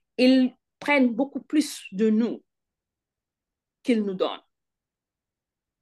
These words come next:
Mais on a tendance à parler de, des pays du Sud comme si ce sont des pays qui sont,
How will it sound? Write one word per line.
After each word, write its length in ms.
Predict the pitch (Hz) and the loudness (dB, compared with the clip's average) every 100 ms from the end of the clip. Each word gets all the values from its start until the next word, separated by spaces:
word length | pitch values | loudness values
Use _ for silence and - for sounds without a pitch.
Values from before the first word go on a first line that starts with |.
| - | -4
Mais 280 | 214 226 311 480 | -2 0 -2 -6
on 100 | 226 | -6
a 100 | 220 | -6
tendance 500 | 220 254 254 277 320 - | -6 -6 -4 -2 -4 -8
à 120 | 214 | -10
parler 460 | 214 220 226 240 269 | -6 -6 -2 -2 -2
de, 180 | 233 220 | -4 -6
des 180 | 202 202 | -4 -6
pays 240 | 214 208 | -8 -8
du 140 | 196 | -8
Sud 240 | 214 240 190 | -6 -6 -6
comme 180 | - 294 | 2 2
si 280 | 285 - 247 | 2 0 0
ce 140 | 247 | 0
sont 220 | 226 247 | -2 -2
des 160 | 240 202 | -2 -4
pays 420 | - 202 202 220 | -10 -10 -6 -8
qui 140 | 220 190 | -8 -8
sont, 560 | - 190 180 180 175 | -4 -2 -2 -4 -6